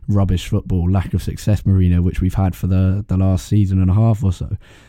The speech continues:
That is, if we're going to have Mourinho, and we do have Mourinho, well, I think we have to embrace that kind of arrogance, and I loved it, and I'd rather see him care about the result than go off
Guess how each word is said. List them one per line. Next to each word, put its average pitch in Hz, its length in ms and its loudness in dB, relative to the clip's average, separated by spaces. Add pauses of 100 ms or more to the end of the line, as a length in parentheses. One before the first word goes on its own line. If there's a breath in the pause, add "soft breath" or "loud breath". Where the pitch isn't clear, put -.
That 113 240 -2
is, 101 260 0
if 139 160 0
we're 143 120 2
going 127 260 2
to - 100 -2
have 98 120 0
Mourinho, 92 320 2
and 90 120 0
we 95 60 0
do 120 160 2
have 98 140 2
Mourinho, 92 480 0 (380)
well, 101 140 -2
I - 60 0
think 92 200 0
we 95 60 0
have 92 140 -2
to 98 80 -2
embrace 95 500 0
that 95 240 -2
kind 95 260 2
of 95 220 -2 (500 soft breath)
arrogance, 110 600 -2
and 104 120 0
I 107 100 2
loved 120 280 0
it, 87 80 -4
and 98 140 2
I'd 101 140 0
rather 113 260 2
see 104 180 0
him 95 140 2
care 104 260 2
about 90 260 0
the 92 80 -4
result 90 380 0 (460 soft breath)
than 90 340 2 (240)
go 98 160 2
off 92 360 -4